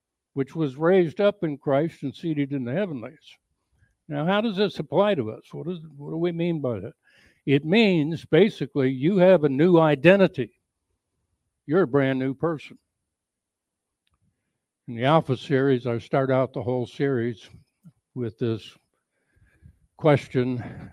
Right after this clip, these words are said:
in the first chapter with, "Who are you?" And I present a little information from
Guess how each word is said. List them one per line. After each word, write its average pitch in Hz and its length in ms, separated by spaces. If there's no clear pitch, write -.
in 113 140
the 98 80
first 131 380
chapter 131 500
with, 113 400
"Who 208 240
are 202 180
you?" 98 280
And 110 180
I 113 120
present 131 540
a - 20
little 135 200
information 131 920
from 107 540